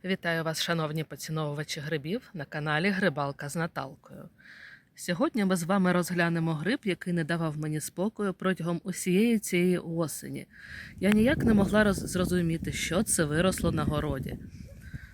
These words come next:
Судячи з усього, це було щось дуже схоже на рядовку, тому що гриби росли рядами, напівколами.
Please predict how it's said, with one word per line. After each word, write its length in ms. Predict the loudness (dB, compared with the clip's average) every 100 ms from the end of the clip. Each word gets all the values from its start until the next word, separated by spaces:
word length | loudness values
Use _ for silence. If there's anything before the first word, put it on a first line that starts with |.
| -20 -20 -20 _ -10
Судячи 440 | -6 -2 0 2
з 40 |
усього, 380 | 2 4 2 2
це 440 | -2 4 6 6 2 -6
було 260 | -4 -2
щось 280 | 0 -2 -2
дуже 280 | -2 -2 -2
схоже 360 | 0 2 2
на 140 | 2 2
рядовку, 520 | 2 2 0 -2 -16
тому 220 | -12 -10 -10
що 120 | -14 -18 -16 -16 -8
гриби 320 | 0 4 6
росли 460 | 6 6 0 -2 -4 -10 -18 -12
рядами, 480 | -6 0 4 6 6
напівколами. 960 | 2 -2 -8 0 4 6 6 4 2